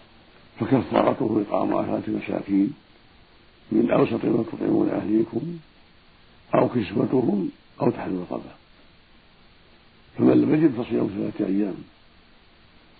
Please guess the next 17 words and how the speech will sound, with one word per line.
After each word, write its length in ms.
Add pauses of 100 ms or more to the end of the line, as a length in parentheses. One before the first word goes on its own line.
(340)
ذلك 380
كفارة 600
أيمانكم 520
إذا 160
حلفتم 420
واحفظوا 400
أيمانكم"، 340 (840)
على 140
أيام 300
سورة 220
المائدة، 380 (720)
هذه 180
كفارة 400
اليمين، 300 (2250)
إطعام 340
عشرة 320
مساكين 640